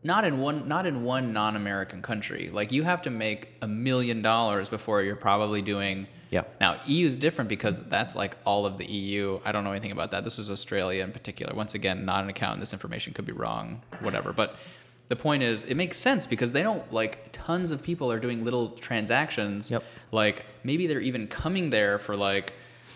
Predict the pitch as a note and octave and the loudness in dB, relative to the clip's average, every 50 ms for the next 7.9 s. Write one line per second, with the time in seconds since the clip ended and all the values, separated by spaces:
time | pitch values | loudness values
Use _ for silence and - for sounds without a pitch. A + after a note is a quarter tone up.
0 | - - - - - A2+ A#2+ B2+ - - - G3 G#3 G3 F3 C#3+ B2 A2+ G#2+ G2+ | -20 -16 -8 -4 -2 0 0 0 -2 0 0 2 2 4 4 2 4 4 4 4
1 | - A2 A2 A2 G#2+ A2 - - - B2 C3 C#3+ C#3+ C#3+ C#3 C#3+ C#3+ D3+ D#3+ D3+ | 2 0 2 2 2 2 2 2 2 4 4 2 2 0 0 0 0 0 0 0
2 | - - D#3 D#3+ E3+ F3 F3 E3+ F#3 G#3+ G#3+ G#3+ - A#2+ - - G#2 F#2 - - | 0 -2 -2 0 0 0 0 0 0 -2 0 0 0 -2 0 -2 -4 -4 -2 -2
3 | G2+ G2+ - A#2+ B2+ D#3 C3+ C3+ D3 D3 D3 - C3+ B2 - - - F3 E3+ D3+ | -2 0 0 2 2 2 2 2 2 0 0 0 -2 -2 -4 -4 -6 -4 -2 -2
4 | B2+ A#2+ A#2+ - - C3+ C3 B2 A#2 A2+ - A#2 A2 A2 A#2 A#2+ A2+ - - G#2 | -2 -2 -4 -2 0 2 4 4 2 2 2 0 0 0 -2 -4 -4 -6 -8 -8
5 | - - - A#2+ A#2 A#2 G#2+ G#2 - - - B2+ B2+ B2 B2 B2 A#2 A2 G2 G#2+ | -6 -4 -2 0 0 0 0 -2 -4 -4 -2 0 0 0 2 0 -2 -2 -2 -4
6 | G#2+ A2+ C3 B2+ - - - - - C3+ C3 C3 B2 A#2 A2+ A2 D3+ A#2 A2 A2 | -4 -4 -4 -4 -4 -6 -8 -6 -6 -4 -4 -2 0 2 4 6 6 6 6 6
7 | G#2 A2 G#2 - G#2+ F#2 F#2+ F2 - G2 F2+ - - F2+ - - - F2+ | 6 6 4 4 2 0 0 0 2 0 0 0 0 -6 -8 -6 -4 -4